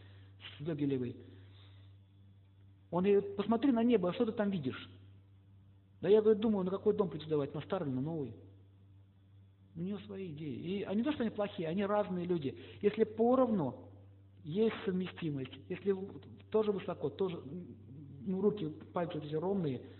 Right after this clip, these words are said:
у обоих выше от этой линии, тоже совместимы. Но если такие дисбалансы сильные идут, им будет тяжело вместе жить. Раньше так проверяли,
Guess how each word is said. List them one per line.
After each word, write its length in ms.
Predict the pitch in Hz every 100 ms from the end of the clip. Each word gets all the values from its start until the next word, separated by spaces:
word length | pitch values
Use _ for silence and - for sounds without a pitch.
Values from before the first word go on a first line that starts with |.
| - - -
у 100 | 175
обоих 400 | 175 185 147 165
выше 240 | 196 180
от 80 | 160
этой 160 | 170
линии, 180 | 196 185
тоже 300 | - 185 175 -
совместимы. 440 | 147 147 - 127
Но 380 | 160 196 196 -
если 180 | 190 180
такие 320 | 190 185 202
дисбалансы 600 | 175 165 175 180 220 214 190
сильные 280 | 185 151 131
идут, 180 | 131 127 - - - - -
им 100 | 165
будет 180 | 175 -
тяжело 220 | 160 160
вместе 280 | 131 - 104
жить. 220 | 104 98 - - - - - - - - - - - - - -
Раньше 280 | 156 202 -
так 140 | 180
проверяли, 480 | - 170 170 185 151